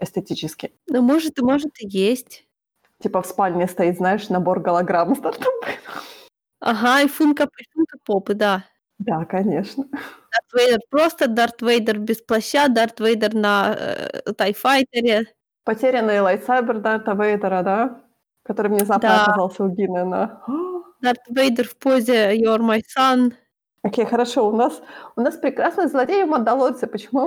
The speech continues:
Speaker 1: мы его так <laughs> характеризируем?
Speaker 2: Ну, потому что он немножко задрот. Вот.
Speaker 1: Да,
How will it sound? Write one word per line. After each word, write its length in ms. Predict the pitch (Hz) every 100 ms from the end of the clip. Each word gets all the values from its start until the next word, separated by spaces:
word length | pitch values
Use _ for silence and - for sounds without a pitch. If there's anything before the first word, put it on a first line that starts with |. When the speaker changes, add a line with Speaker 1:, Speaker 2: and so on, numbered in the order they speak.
| 311
Speaker 1:
мы 100 | 233
его 160 | 226 220
так 200 | 220 247 - - -
<laughs> 260 | _ _
характеризируем? 1080 | - 226 233 - 254 226 302 415 240 240 - _ _ _ _ _
Speaker 2:
Ну, 60 | 311
потому 380 | - 302 302 330
что 180 | - 302
он 120 | 294
немножко 400 | 294 294 294 302
задрот. 600 | 254 240 233 190 170 -
Вот. 220 | 214 - _ _ - - - - -
Speaker 1:
Да, 300 | 190 -